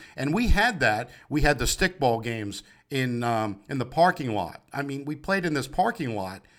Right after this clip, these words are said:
you know, but it was the most fun in the world. Or w-, we went ahead and then we played baseball.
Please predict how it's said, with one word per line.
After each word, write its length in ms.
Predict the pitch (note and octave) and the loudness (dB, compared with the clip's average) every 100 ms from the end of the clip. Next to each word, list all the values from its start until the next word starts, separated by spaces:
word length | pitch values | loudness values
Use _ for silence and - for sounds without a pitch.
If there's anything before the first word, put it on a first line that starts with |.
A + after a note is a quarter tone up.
| _ _ - | _ _ -6
you 120 | E3 | -6
know, 120 | A#2+ - - | -4 -6 2
but 80 | G3 | 2
it 60 | |
was 160 | A#3+ - | 4 4
the 80 | A3 | 4
most 260 | A3+ A#3 - | 2 2 -2
fun 260 | A3+ A#3 | -2 0
in 60 | A3 | -2
the 60 | |
world. 300 | G3+ B3+ A#3 - | 0 0 0 0
Or 260 | A#3 A#3 - - - | 0 0 -6 -18 -18
w-, 100 | - | -16
we 200 | G#3 B3 | -8 -6
went 220 | C4 A#3+ G#3+ | -2 0 2
ahead 300 | F#3+ G#3 G3+ | 2 2 0
and 120 | F#3+ | -4
then 100 | G3 | -4
we 120 | G3+ | -4
played 300 | F#3 G3+ F3 | -4 -4 -2
baseball. 600 | F3+ A3+ - F#3+ D#3 C3+ | -2 -4 -2 2 2 0